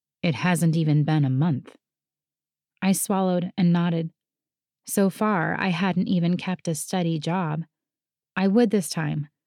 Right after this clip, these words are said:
unless Thrushbeard thought to cheat me like Snagglefang had, in which case my keeper would find another S U V, and I would move to new employment. The uncertainty demoralized me.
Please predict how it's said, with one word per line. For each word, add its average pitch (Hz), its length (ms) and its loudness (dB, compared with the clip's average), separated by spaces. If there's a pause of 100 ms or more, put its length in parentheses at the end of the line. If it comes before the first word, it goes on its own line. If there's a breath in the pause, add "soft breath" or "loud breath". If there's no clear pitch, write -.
(300)
unless 170 640 2
Thrushbeard 156 640 -2
thought 156 260 -4
to 165 100 -8
cheat - 300 -2
me 147 180 0
like 147 280 -4
Snagglefang 151 680 0
had, 147 360 -6 (460)
in 202 160 4
which 190 240 0
case 185 480 -2
my 180 160 2
keeper 147 480 -2
would 170 180 0
find 160 400 0
another 165 400 0
S 170 240 -6
U 170 100 -2
V, 180 360 -2 (440)
and 196 140 2
I 185 320 0
would 175 180 0
move 160 340 2
to - 120 -4
new 165 160 2
employment. 151 720 -2 (880)
The 190 160 0
uncertainty 170 1160 0
demoralized 160 800 2
me. 156 300 -2